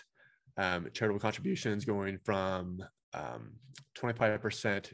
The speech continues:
back down to ten percent, as it was under T C J A. Net operating loss rules, you have the eighty percent threshold. Um, individual medical expense deduction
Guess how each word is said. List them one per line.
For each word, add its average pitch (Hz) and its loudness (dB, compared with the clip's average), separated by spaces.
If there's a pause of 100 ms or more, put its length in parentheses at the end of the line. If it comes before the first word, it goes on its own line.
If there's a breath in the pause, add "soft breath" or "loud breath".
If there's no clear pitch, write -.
back 101 0
down 104 0
to 95 -4
ten 117 0
percent, 110 0 (320)
as 90 -4
it 98 0
was 98 2
under 95 -2
T - -6
C 104 -6
J 101 0
A. 110 4 (500 loud breath)
Net 107 4
operating 117 6
loss 110 4
rules, 110 4
you 104 -2
have 95 0
the - 0
eighty 101 6
percent 101 0
threshold. 110 6 (1400 loud breath)
Um, 87 2 (380)
individual 104 6 (120)
medical 101 2
expense 98 -2 (160)
deduction 98 0